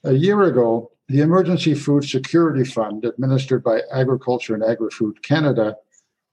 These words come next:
was announced by the federal government as part of the covid nineteen measures. It provided up to one hundred million dollars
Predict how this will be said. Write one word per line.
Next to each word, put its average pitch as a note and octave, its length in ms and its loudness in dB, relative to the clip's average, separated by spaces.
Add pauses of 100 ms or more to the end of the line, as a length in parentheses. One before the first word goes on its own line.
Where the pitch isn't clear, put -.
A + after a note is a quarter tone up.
was B2+ 160 0
announced C3 360 2
by B2 140 2
the A#2+ 80 2
federal A#2+ 400 0
government A2+ 500 -2
as A#2+ 180 -4
part A#2+ 300 0
of A2 160 -4 (320)
the A#2+ 60 -10
covid A#2 320 0
nineteen A2+ 460 0
measures. F2+ 500 -6 (760)
It D3+ 180 0
provided C3+ 480 2
up C3 180 -2
to B2 180 2
one B2+ 280 2
hundred F3+ 400 2
million A#2+ 340 2
dollars G2 500 -6